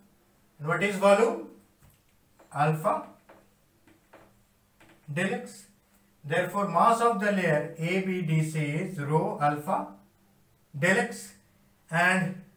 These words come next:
what is the acceleration? The acceleration is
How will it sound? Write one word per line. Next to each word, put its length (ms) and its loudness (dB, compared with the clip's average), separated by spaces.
what 220 0
is 160 0
the 80 2
acceleration? 640 0
The 80 -4
acceleration 840 -6
is 420 -4